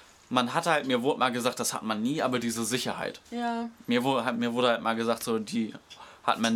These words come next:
Speaker 1: nie wirklich, diese Sicherheit von, „Ich bin hier richtig und ich erzähl dir das
Speaker 2: Ja.
Speaker 1: jetzt.“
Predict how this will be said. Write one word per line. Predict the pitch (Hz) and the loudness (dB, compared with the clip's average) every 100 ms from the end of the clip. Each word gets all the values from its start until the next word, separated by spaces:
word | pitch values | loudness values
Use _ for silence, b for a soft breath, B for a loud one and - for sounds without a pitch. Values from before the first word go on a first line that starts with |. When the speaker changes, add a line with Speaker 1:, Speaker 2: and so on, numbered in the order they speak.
| 120 | 2
Speaker 1:
nie | 156 165 127 | 2 2 2
wirklich, | 123 120 120 165 - | 0 0 0 -2 -4
diese | - 123 | -2 0
Sicherheit | 120 135 139 127 131 123 | 2 2 2 2 2 0
von, | - 117 117 | 0 0 2
„Ich | 131 - | -2 0
bin | 131 | 0
hier | 131 123 | 2 2
richtig | 135 - 131 117 | 0 0 -2 0
und | - 123 123 | 0 0 0
ich | 113 | 0
erzähl | 120 117 156 | 0 2 0
dir | 123 | 2
das | 107 - | 0 0
Speaker 2:
Ja. | - | 0
Speaker 1:
jetzt.“ | - | -2